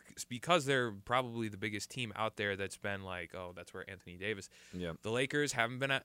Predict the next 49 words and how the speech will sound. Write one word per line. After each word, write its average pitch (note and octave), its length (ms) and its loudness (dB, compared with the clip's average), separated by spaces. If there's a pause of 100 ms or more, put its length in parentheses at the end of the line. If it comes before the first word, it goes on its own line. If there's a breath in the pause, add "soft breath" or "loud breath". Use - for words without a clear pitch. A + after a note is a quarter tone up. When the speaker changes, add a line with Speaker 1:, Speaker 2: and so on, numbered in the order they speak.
(120)
Speaker 1:
haven't B2 300 0
been C3+ 160 2
with C3 140 -4
LeBron A#2 500 2
at G#2 100 -2
this A2+ 120 -2
point A2+ 340 -2
for G2 140 -6
sixteen A#2+ 460 -2
games. G#2 420 0 (340 loud breath)
Luke B2+ 220 0
Walton A#2+ 560 2
is G#2 220 0
now G#2 500 2
on G#2+ 160 0
the G2 80 -4
hot G#2 240 4
seat G#2+ 300 -2
because G2+ 280 -2
LeBron G2+ 440 0
is G2+ 240 0
a - 20 -4
coach G#2+ 340 -2
killer. G#2 300 0
That's G2 220 -2
just - 260 -8 (200)
what G2+ 280 -4
it - 160 -4
is. F#2+ 420 -4
Like, F2+ 200 -4 (220)
that, F2 200 -4
you F#2+ 240 -18 (160)
look G#2+ 220 -4
at G2+ 80 -10
the G2 80 -6
history, G#2 320 -2
the G2 100 -4
only G#2 160 -4
coach - 360 -4
that G#2+ 100 -6
he G2+ 220 -6 (260 loud breath)
has G2+ 100 -6
had A2+ 140 2
a F2+ 80 2 (260 loud breath)
somewhat B2+ 400 2
good A#2+ 160 2
relationship A2 540 0
with G2 260 -2
was G2 260 -2